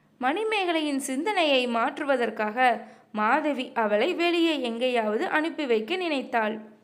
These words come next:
"இந்த மலர் மாலைகளுக்கு பதிலாக புது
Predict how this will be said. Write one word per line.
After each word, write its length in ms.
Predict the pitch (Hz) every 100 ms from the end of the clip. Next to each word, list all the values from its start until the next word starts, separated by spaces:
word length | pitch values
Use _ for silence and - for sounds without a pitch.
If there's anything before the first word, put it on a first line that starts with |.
| _ _ _ _ _ -
"இந்த 160 | 381 381 349
மலர் 280 | 302 359 453 440
மாலைகளுக்கு 600 | 415 403 381 381 381 359 339
பதிலாக 600 | 330 339 330 311 381 285 - - _ _
புது 240 | 277 294